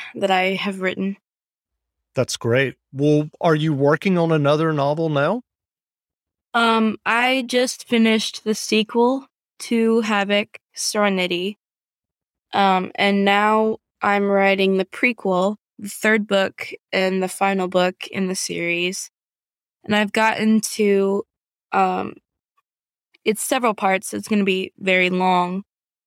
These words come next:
Speaker 1: but I've gotten to thirty thousand words so far, around there.
Speaker 2: Wow.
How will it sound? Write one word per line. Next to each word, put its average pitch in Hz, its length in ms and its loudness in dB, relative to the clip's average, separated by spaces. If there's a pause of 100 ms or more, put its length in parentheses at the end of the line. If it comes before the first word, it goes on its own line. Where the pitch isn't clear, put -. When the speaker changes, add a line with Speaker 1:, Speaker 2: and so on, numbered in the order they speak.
(100)
Speaker 1:
but 202 220 2
I've 196 160 -4
gotten 202 460 0
to 190 500 -2 (340)
thirty 202 340 2
thousand 202 600 2
words 202 260 0
so 202 260 -2
far, 202 460 -2 (880)
around 196 200 -2
there. 208 220 -8
Speaker 2:
Wow. 120 260 -2